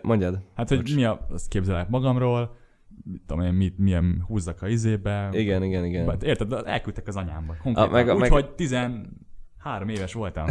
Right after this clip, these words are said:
Speaker 1: <laughs>
Speaker 2: És így, úristen ember, mi a szar?
Speaker 1: Mit kezdenek ezek az emberek az életükkel?
Speaker 2: Igen.
Speaker 1: Vannak ezek az internet szakértők. Tegnap pont egy, ö,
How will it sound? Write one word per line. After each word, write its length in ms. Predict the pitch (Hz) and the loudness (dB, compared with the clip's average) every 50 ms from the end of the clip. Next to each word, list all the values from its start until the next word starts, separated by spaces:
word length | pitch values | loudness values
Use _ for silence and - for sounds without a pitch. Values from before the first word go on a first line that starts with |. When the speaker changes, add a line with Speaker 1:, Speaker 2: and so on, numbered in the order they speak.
| 120 - - - | -2 -4 -6 -10
Speaker 1:
<laughs> 180 | - - - | -10 -4 -2
Speaker 2:
És 140 | 120 151 - | 0 2 2
így, 280 | 143 151 151 - - - - _ - - - _ _ _ _ _ - - | 2 2 2 0 -4 -14 -20 _ -20 -20 -20 _ _ _ _ _ -8 -4
úristen 520 | 185 202 175 113 117 110 - - - 101 | 0 2 2 2 2 0 -2 -4 -4 -2
ember, 380 | 107 110 107 104 90 87 85 101 | 0 2 2 2 2 0 0 -2
mi 120 | 139 147 | -2 -2
a 60 | 110 | -2
szar? 400 | - - - 123 113 104 85 64 - | -2 -2 -2 -2 -2 -2 -4 -6 -4
Speaker 1:
Mit 220 | - 135 165 - | -4 -4 -4 -4
kezdenek 400 | - - 92 85 92 92 95 92 | -2 -2 -2 0 0 -2 0 0
ezek 180 | 107 98 101 98 | -2 -2 -2 -2
az 100 | 110 104 | 0 0
emberek 300 | 107 104 104 101 104 95 | 0 0 0 0 -2 -2
az 120 | 113 107 | -2 0
életükkel? 460 | 113 110 104 95 85 87 - 92 104 127 | 0 0 0 -2 -2 -4 -4 -2 -2 0
Speaker 2:
Igen. 400 | 120 131 113 101 92 92 90 90 85 - - 98 | 0 2 2 2 2 0 0 -2 -4 -6 -8 -2
Speaker 1:
Vannak 340 | - 117 139 151 147 127 - | 4 4 6 6 6 4 4
ezek 340 | 107 107 110 104 104 104 98 | 4 2 2 2 2 0 0
az 140 | 107 101 107 | 0 0 0
internet 520 | 104 101 95 - 101 98 98 101 101 95 | 0 0 0 0 0 0 2 0 0 -2
szakértők. 640 | - - 98 95 - - 95 92 - - 98 92 - | -2 -4 -6 -4 -2 0 -2 -2 0 -2 -4 -2 0
Tegnap 360 | - 120 113 107 92 82 80 | 0 0 0 0 -2 -4 -6
pont 280 | - 104 95 85 - | -6 -6 -6 -8 -8
egy, 200 | 90 85 82 85 | -10 -10 -8 -8
ö, 420 | 90 90 90 92 92 90 90 90 | -6 -6 -4 -4 -4 -4 -4 -4